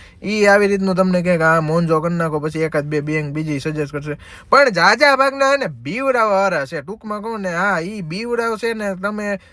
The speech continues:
નેગેટિવ નહીં થતા હોય ને તોય થઈ જાઓ ભેગે ભેગા. તમે પૂછો ને જોબ બોબનું ક્યાં? "ના, ના, અહીંયા જોબું છે જ નહીં, હાવ ઠામ મૂકી નથી." એટલે જોબું ન હોય અને તમે પાછા એમાંય ફિલ્ડ જોબનું પૂછી લીધું ને તો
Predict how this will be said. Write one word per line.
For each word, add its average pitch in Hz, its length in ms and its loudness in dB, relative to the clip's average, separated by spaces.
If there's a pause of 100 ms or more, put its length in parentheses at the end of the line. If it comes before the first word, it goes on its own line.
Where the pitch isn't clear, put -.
(260)
નેગેટિવ 208 500 -4
નહીં 220 200 -2
થતા 226 240 -2
હોય 214 80 -2
ને 185 60 -4
તોય 190 200 -2
થઈ 151 260 -4
જાઓ 113 240 -6
ભેગે 117 280 -6
ભેગા. 107 280 -10 (460)
તમે 185 240 -2
પૂછો 190 260 -4
ને 156 60 -6
જોબ 175 220 2
બોબનું 180 340 0
ક્યાં? 196 160 0
"ના, 226 280 4
ના, 233 180 2
અહીંયા 220 200 2
જોબું 185 400 -2
છે 185 280 0
જ 160 120 -6
નહીં, 156 200 -4
હાવ 185 240 4
ઠામ 180 260 0
મૂકી 156 300 -4
નથી." 147 240 -6
એટલે 247 260 -2 (580)
જોબું 165 400 0
ન 180 60 4
હોય 196 420 6 (320)
અને 185 180 2
તમે 202 200 2
પાછા 208 240 4
એમાંય 208 220 2
ફિલ્ડ 160 340 0
જોબનું 226 360 4
પૂછી 233 200 -2
લીધું 226 260 -2
ને 202 120 -2
તો 196 240 2